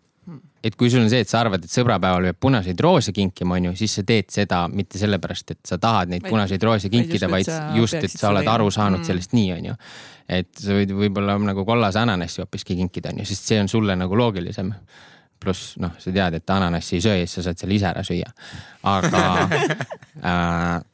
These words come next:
Speaker 1: aga siis sa teedki ikkagi neid asju, mida sa päriselt parasjagu tahad, on ju,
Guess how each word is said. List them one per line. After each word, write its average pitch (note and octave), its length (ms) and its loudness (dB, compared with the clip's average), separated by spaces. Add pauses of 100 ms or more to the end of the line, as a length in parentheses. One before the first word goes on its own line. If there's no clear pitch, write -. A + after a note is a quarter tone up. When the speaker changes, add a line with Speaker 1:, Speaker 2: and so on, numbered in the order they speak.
(120)
Speaker 1:
aga G#2+ 140 2
siis A#2 180 4
sa A#2+ 80 2
teedki C3 300 2
ikkagi G#2 220 0
neid B2 200 4
asju, A#2+ 220 0
mida F2+ 180 0
sa F2+ 80 -2
päriselt A#2 540 0
parasjagu F2+ 440 0
tahad, B2 320 2
on F#2 140 2
ju, F2+ 120 0